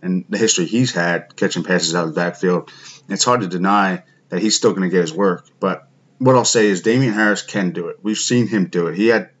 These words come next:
more than twelve catches three years to Alabama, which isn't anything impressive, but it just checks the box. You know, we know he can get it done.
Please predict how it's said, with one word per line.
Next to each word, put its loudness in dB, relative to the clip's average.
more 0
than -2
twelve -2
catches -4
three 0
years 0
to -4
Alabama, 0
which -4
isn't 0
anything 2
impressive, -2
but 0
it -2
just 0
checks 0
the -4
box. -2
You -6
know, -6
we -4
know 2
he -4
can -4
get 0
it -8
done. -4